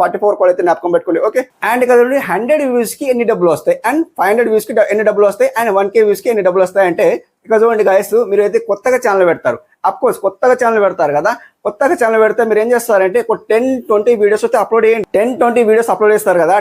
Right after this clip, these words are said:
టెన్ ట్వంటీ వీడియోస్ అప్‌లోడ్ చేస్తే అందులో నుంచి స్టార్ట్ అవుతుంది మీకు ఎర్నింగ్ స్టార్ట్ అవుతుంది. ఎట్లా అంటే guys, ఇక్కడ చూడండి, స్పాన్సర్‌షిప్ ఉంటుంది. ఎవరికైతే వ్యూస్ ఎక్కువ వస్తాయో వాళ్ళకి స్పాన్సర్‌షిప్ ఉంటుంది అనమాట. ఇప్పుడు మ్యాక్సిమం ఫైవ్ హండ్రెడ్ వ్యూస్ వస్తున్నాయి అనుకోండి, కొందరు బిజినెస్ వాళ్ళు ఏం చేస్తారంటే స్పాన్సర్‌షిప్ ఇస్తారు. ఫైవ్ హండ్రెడ్ వ్యూస్ వస్తున్నాయి అనుకోండి,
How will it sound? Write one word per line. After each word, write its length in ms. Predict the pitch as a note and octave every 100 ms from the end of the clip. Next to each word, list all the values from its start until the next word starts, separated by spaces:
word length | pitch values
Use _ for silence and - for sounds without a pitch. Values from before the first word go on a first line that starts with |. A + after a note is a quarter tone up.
| G#3
టెన్ 160 | G#3+ B3+ C4+
ట్వంటీ 200 | B3+ A#3+
వీడియోస్ 200 | A3 A3 F#3+
అప్‌లోడ్ 200 | G#3 G3+
చేస్తే 340 | G3 - A3 C4 - - F#3
అందులో 220 | A#3+ A#3+ A3+
నుంచి 180 | G#3 A#3+ -
స్టార్ట్ 320 | G#3+ G#3+ A3+
అవుతుంది 240 | A3+ E3+ D#3+
మీకు 140 | F3 F3+
ఎర్నింగ్ 260 | E3+ A#3 A#3+
స్టార్ట్ 220 | A3 G#3 G3+
అవుతుంది. 180 | E3+ D3+
ఎట్లా 140 | G3 G#3
అంటే 120 | F#3 F3+
guys, 140 | F3 F3
ఇక్కడ 140 | F3 F3
చూడండి, 180 | F#3 A3
స్పాన్సర్‌షిప్ 640 | - G3+ A#3 D#4+ C4 D4+ G3
ఉంటుంది. 240 | D#3+ B2 G2 _ _ _ _ -
ఎవరికైతే 380 | F#3 A3 A#3 A#3+ A3+ F3+
వ్యూస్ 260 | A#3+ C4 A#3 F#3+
ఎక్కువ 200 | - C#4+ C4
వస్తాయో 280 | A#3+ G3+ A3+
వాళ్ళకి 200 | G#3+ G#3 - _ _ -
స్పాన్సర్‌షిప్ 520 | - A3 A3+ A3+ - F#3
ఉంటుంది 180 | E3+ C3+
అనమాట. 200 | B2 A#2 _ -
ఇప్పుడు 160 | E3 F3+
మ్యాక్సిమం 360 | F3 F#3+ A3+ A#3+ G3+
ఫైవ్ 140 | F3+
హండ్రెడ్ 200 | G#3 A3
వ్యూస్ 180 | G3+ G3+
వస్తున్నాయి 260 | F#3+ G3+ F#3
అనుకోండి, 300 | F3 E3+ G#3+ - G3+
కొందరు 180 | G#3 F3
బిజినెస్ 260 | F#3 A#3+ A#3
వాళ్ళు 160 | A3+ G#3+
ఏం 60 | G#3+
చేస్తారంటే 340 | G3 F#3 A3+ -
స్పాన్సర్‌షిప్ 560 | G#3+ A#3 A#3 A#3 G#3+ F#3+
ఇస్తారు. 240 | - A#2 - _ _ _ _
ఫైవ్ 120 | - G#3+
హండ్రెడ్ 200 | C4 A#3
వ్యూస్ 140 | A#3+ G#3+
వస్తున్నాయి 220 | A3 G#3+
అనుకోండి, 220 | G3+ F3+